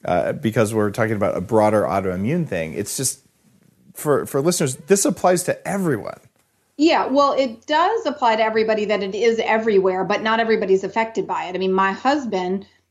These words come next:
Speaker 2: had no symptoms whatsoever. I mean, he is, and his, his levels, actually, we did a urine test, and his levels were ten times what mine are. I mean, y-, you know, immunologically at least, he was able to tolerate it and not affected by it. So it is
Speaker 1: Well, hold
Speaker 2: present.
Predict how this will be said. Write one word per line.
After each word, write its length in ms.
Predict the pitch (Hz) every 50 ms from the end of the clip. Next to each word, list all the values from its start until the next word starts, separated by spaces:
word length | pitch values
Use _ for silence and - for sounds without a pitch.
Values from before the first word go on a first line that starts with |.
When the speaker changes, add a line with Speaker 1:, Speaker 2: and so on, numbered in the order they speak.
| _ _
Speaker 2:
had 240 | - 214 202 185 185
no 300 | 190 196 196 202 208 208
symptoms 440 | 208 - 202 196 180 196 185 165 175
whatsoever. 720 | 185 180 180 - 190 180 170 175 190 190 165 170 - 156
I 80 | 180 185
mean, 200 | 180 180 180 175
he 320 | 185 208 202 202 196 190
is, 240 | 190 185 185 180 - - - _ -
and 140 | 185 190 190
his, 300 | 220 254 277 262 - 190 -
his 260 | 220 233 262 311 294
levels, 460 | - 202 202 190 185 190 190 190 185 196
actually, 460 | 190 196 196 - - 202 196 190 185
we 120 | 190 190
did 160 | 185 190 190
a 160 | 185 180 180 - -
urine 340 | 196 208 226 233 220 202 185
test, 280 | - 196 180 180 -
and 100 | 190 180
his 160 | 208 247 240
levels 360 | 233 214 202 190 190 190 185 190
were 100 | 185 175
ten 280 | - - 202 196 196
times 340 | 190 - 208 214 214 214 -
what 140 | 190 185 -
mine 260 | 190 175 170 170 165
are. 160 | 170 170 170 175
I 40 |
mean, 240 | 180 196 196 190 - - - - - - _ _ _ -
y-, 140 | 220 220 -
you 220 | - 180 202 220 214
know, 120 | 208 190 185
immunologically 1000 | - 214 220 226 214 202 185 180 190 196 220 240 220 208 190 196 196 190 185 185
at 100 | 175 185
least, 460 | 190 185 180 185 - - - - - _
he 180 | - 196 226 220
was 160 | 214 202 190
able 260 | 202 190 180 180 175
to 100 | 175 190
tolerate 540 | 170 190 185 185 185 185 180 170 156 147 -
it 120 | 165 156
and 160 | - 185 185 185
not 220 | 185 185 180 180
affected 460 | 170 - 196 190 185 185 - 175 160
by 180 | 175 175 156 143
it. 200 | 156 170 170 -
So 320 | - 220 214 202 190 196 - - - _ _ _ _ -
it 140 | 254 233 233
is 120 | 247 233
Speaker 1:
Well, 60 | 180 180
hold 80 | -
Speaker 2:
present. 640 | - - 339 359 - 233 226 202 196 196 190 - _